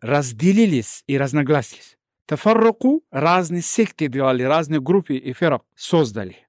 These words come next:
Ва ихталафу и разногласились. «Мин ба'ди ма джа'ахумул байинат»,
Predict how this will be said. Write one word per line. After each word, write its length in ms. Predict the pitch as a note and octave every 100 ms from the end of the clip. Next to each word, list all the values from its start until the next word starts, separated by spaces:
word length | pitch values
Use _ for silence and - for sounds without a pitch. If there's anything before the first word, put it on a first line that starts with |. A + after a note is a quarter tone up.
| _ _
Ва 120 | D#3
ихталафу 520 | D#3 - G3 G3+ A#3
и 160 | B3 F3+
разногласились. 720 | F3 E3 E3 E3+ C#3+ - - _ _ _
«Мин 180 | C3+ D3+
ба'ди 340 | F#3+ F3+ F3
ма 200 | E3+ E3
джа'ахумул 840 | D3 F3 F3 E3 - G#3 F3+ E3+ D#3+
байинат», 600 | D3+ D3+ D#3+ F#3 A3 B3+